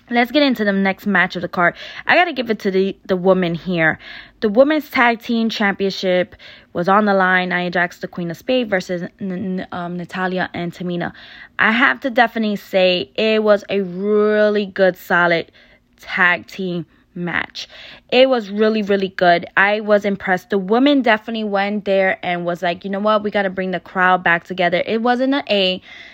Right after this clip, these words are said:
so it was a good, maybe, like, a B.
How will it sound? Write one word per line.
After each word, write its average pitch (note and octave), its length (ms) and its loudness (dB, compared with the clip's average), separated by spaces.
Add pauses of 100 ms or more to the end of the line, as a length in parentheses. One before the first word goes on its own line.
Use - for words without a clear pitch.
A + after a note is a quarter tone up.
(160)
so G#3 440 2 (180)
it A#3 160 2
was A#3 160 2
a G#3 60 0
good, G3+ 340 2
maybe, F#3 300 -2
like, F3 240 -2
a F#3 80 -6 (260)
B. E3+ 340 -6